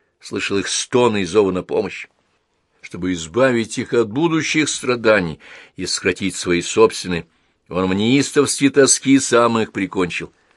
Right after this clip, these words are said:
Он зарубил жену и трех детей, тем самым острым, как бритва, топором, которым резал им,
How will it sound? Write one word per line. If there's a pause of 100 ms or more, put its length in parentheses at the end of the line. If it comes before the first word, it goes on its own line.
(460)
Он
зарубил
жену
и
трех
детей, (500)
тем
самым (400)
острым,
как
бритва,
топором, (320)
которым
резал
им,